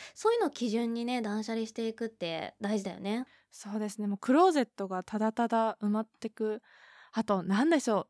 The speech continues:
Speaker 2: う。なんか極端な話、私の体は一つしかないのに、服がこんなにあると、なんか服がかわいそうに思えてきたりするんで。
Speaker 1: まあ、でもね、やっぱり可愛いなと思って、経済を回すっていうことも大事だからね。
Speaker 2: なんでしょう。なんか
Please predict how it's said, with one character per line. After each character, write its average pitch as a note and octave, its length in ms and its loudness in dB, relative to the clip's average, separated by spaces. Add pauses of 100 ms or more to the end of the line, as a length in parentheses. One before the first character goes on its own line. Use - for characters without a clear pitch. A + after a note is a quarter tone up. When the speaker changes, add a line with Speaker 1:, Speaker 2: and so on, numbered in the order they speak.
Speaker 2:
う。 - 20 -2
な G3+ 80 -4
ん G3 40 -10
か F#3 180 -6
極 - 240 -12
端 D4+ 180 2
な C4 80 0
話、 G3+ 280 -2
私 A#3 360 0
の D4+ 140 0
体 D4 340 4
は D4 80 4
一 D4+ 240 -4
つ - 160 -2
し - 80 -6
か G#3 160 -2
な G3+ 160 0
い G3+ 60 -2
の F#3+ 100 -6
に、 F#3 160 -6
服 C#4 260 -6
が A3+ 140 0
こ G#3+ 180 -6
ん G#3+ 120 -2
な A3 100 2
に A3 140 2
あ A#3 80 2
る G#3+ 100 -2
と、 F#3+ 160 -8
な G3+ 160 -4
ん G#3 60 -8
か F#3 100 -6
服 - 220 -6
が A3+ 100 2
か F#3+ 180 0
わ F#3+ 120 4
い A#3 60 2
そ C4 160 2
う - 20 6
に G#3 120 2
思 F#3 220 0
え G3 60 2
て F#3+ 160 -4
き - 60 -14
た F#3+ 120 0
り F3+ 140 -4
す - 120 -10
る F#3+ 120 -4
ん F3 100 -8
で。 F3+ 200 -12 (140)
Speaker 1:
ま F#3+ 420 -2
あ、 F3+ 40 -8 (180)
で G#3 140 -2
も F3+ 120 -8
ね、 D4+ 420 0
や F#3 80 -14
っ - 40 -20
ぱ - 120 -8
り C#4+ 260 0
可 G3 180 -8
愛 G3 140 -2
い G3 60 -2
な G3 220 2
と A#3 120 -4
思 G#3 140 0
っ F#3+ 40 -6
て、 E3 380 -8 (320)
経 B3+ 220 4
済 F#3 180 -2
を F#3 60 -6
回 G#3+ 240 2
す - 100 -6
っ - 40 -4
て - 120 -12
い F3+ 40 -10
う E3+ 40 -14
こ F#3+ 80 -4
と F3 100 -12
も E3 180 -16
大 G#3+ 200 0
事 A3+ 60 -4
だ G3 100 0
か D#3+ 140 -12
ら A2+ 100 -14
ね。 C#4+ 380 2 (240)
Speaker 2:
な A3 180 -14
ん - 20 -14
で E4 120 -4
し C4 80 -4
ょ - 20 -2
う。 A3 40 -4
な A3 120 -2
ん - 20 -2
か G#3+ 140 -6